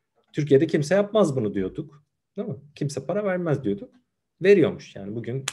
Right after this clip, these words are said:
kaç? Dört beş milyonlara ulaştı Netflix'in abone sayısı ki yani Acun Ilıcalı da bu işe girdiğine göre demek ki bu gerçekten toplumun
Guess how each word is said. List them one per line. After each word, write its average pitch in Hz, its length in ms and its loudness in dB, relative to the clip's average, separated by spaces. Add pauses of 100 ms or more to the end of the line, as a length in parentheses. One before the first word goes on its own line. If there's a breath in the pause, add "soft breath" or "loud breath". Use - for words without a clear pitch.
kaç? 131 400 -4
Dört 117 260 -2
beş 131 220 -2
milyonlara 117 380 -4
ulaştı 98 500 -2 (480 soft breath)
Netflix'in 104 440 -4
abone 101 200 -2
sayısı 131 300 -6
ki 147 60 0
yani 110 180 0
Acun 113 260 2
Ilıcalı 127 360 4
da 104 100 2
bu 107 80 2
işe 104 140 -2
girdiğine 101 400 0
göre 143 240 -2
demek 117 320 0
ki 196 160 -6 (420 soft breath)
bu 127 40 -6
gerçekten 117 600 0 (340 soft breath)
toplumun 135 580 -2